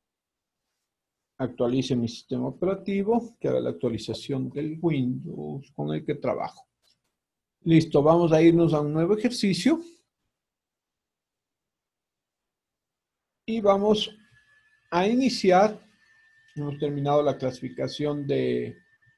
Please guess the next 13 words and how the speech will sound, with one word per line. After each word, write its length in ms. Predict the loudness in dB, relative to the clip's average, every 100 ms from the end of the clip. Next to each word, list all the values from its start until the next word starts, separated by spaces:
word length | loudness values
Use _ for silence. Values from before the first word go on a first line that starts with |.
| _ _ _ _ _
triángulos 720 | 2 4 4 2 2 0 -2 _ -10
y 140 | -2
vamos 320 | 0 0 0
a 80 | 2
ir 180 | 0 -2
viendo 400 | -2 -2 2 4
ahora, 540 | 6 6 6 4 0 -10 _ _ _ _ _ _ _ _ _ _ -8
eh, 240 | -6 -4
creo 160 | -4 -2
que 80 | -2
por 160 | 2
acá 220 | 2 4 2
mejor, 440 | 0 -4 -6